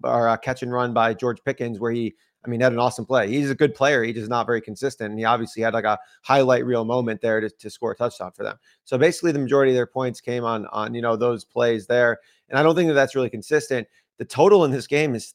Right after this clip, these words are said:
thirty-three and a half. This is the second lowest total in the last ten years.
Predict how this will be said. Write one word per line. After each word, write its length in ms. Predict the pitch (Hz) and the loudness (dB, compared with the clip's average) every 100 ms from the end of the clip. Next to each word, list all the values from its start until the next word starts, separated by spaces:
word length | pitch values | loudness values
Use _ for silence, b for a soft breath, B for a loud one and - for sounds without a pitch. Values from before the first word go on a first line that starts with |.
| - | 0
thirty-three 520 | 143 160 156 147 151 | 2 2 0 -2 0
and 100 | 131 | 0
a 20 | |
half. 240 | 123 135 135 | 0 -2 -4
This 100 | 131 | -10
is 80 | |
the 100 | 120 | -10
second 360 | 120 151 143 156 | -4 -2 -2 -2
lowest 360 | 135 135 127 - | 2 2 0 -2
total 300 | 135 139 135 | 0 2 0
in 60 | |
the 60 | 123 | -2
last 300 | 123 120 - | -4 -6 -8
ten 260 | 135 143 | -6 -4
years. 500 | 135 123 123 131 131 | -4 -2 -2 -2 -6